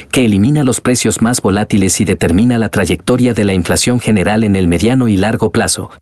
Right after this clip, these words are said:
aumentó un cero punto veinticuatro por ciento a tasa quincenal y un seis punto setenta y seis por ciento a tasa anual. Por otro lado, el índice de precios no subyacente,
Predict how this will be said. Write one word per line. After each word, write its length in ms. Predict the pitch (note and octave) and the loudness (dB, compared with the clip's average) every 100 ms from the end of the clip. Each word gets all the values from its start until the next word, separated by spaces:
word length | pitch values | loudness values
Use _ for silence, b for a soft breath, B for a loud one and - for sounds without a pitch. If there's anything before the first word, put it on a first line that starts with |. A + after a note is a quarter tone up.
| _ | _
aumentó 460 | - C3+ C#3 A#2+ G3 | -2 0 2 2 2
un 120 | A3 | 2
cero 280 | - F3+ E3+ | 2 0 0
punto 300 | E3 F3 D#3 | 0 0 2
veinticuatro 560 | C3 G#2+ - G#2 G#2 A2+ | 0 0 -2 -2 -2 -2
por 160 | G2+ | 0
ciento 320 | - B2+ B2 | 0 0 0
a 60 | F#2+ | -2
tasa 300 | E2 A2 A#2 | -2 -2 -2
quincenal 540 | - G2 G2 F2+ G2+ | 0 0 0 0 0
y 140 | G2+ G#2+ | 2 2
un 100 | A#2+ | 2
seis 280 | - B2+ - | 0 -2 -2
punto 340 | - F3+ E3 | 0 0 0
setenta 400 | - B2 G2 F2+ | -2 0 -2 0
y 60 | E2 | -2
seis 280 | - B2+ | 0 -2
por 160 | - G2+ | -2 -2
ciento 360 | - C#3+ D3 G#2+ | 0 -2 0 -2
a 60 | |
tasa 340 | - A#2+ - A#2 | -2 -2 -2 0
anual. 360 | G#2 E2+ E2 _ _ _ _ _ _ _ _ | 0 -2 -6 _ _ _ _ _ _ _ _
Por 180 | - A2+ | -2 0
otro 200 | C3 F#3+ | 0 0
lado, 340 | E3 A#2 F2+ B B B | 0 0 -4 B B B
el 160 | A#2+ | 0
índice 360 | A#2+ E3 E3+ D#3+ | 2 2 0 0
de 120 | B2 | -2
precios 420 | - C3+ - B2 | -2 -2 0 -2
no 160 | A#2 C#3+ | 0 0
subyacente, 720 | - D3+ A#2+ B2 B2 E2+ F2 | 0 -2 0 0 -2 -2 -6